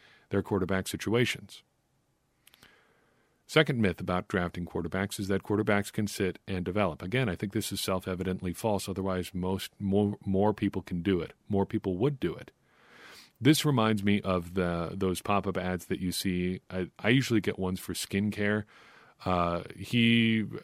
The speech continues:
she learned to, ha-, this new skincare routine. Uh, she, she solved her skincare routine with this one weird trick. Skin doctors hate her. You know, stuff like that.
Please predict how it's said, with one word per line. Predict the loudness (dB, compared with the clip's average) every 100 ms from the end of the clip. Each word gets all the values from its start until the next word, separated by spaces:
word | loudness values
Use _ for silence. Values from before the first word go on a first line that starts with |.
| -10
she | -4 2 4
learned | 4 4 2 0 0
to, | 2 4 6 6 6 2 -2 _ _ _
ha-, | -12 -12 -10
this | -4 -2 0
new | 2 4 4 0
skincare | 0 0 0 2 2
routine. | 4 4 2 0 0 0 -4 -8 _ _ _ _ _ _ _
Uh, | -2 0 0
she, | 2 2 2 -4
she | -2 -2
solved | 0 4 4 4
her | 2
skincare | 2 0 0 2 2
routine | 2 2 2 0
with | 0 0
this | -2 0
one | 2 2 2
weird | 2 0 0
trick. | -2 -2 -2 -14 -12
Skin | -6 -2 0
doctors | 2 0 -2 -4 -4
hate | 2 2 2
her. | 0 -4 -6 -16 _ _ _
You | 2
know, | 2
stuff | 4 2 2
like | 0 0
that. | -2 -2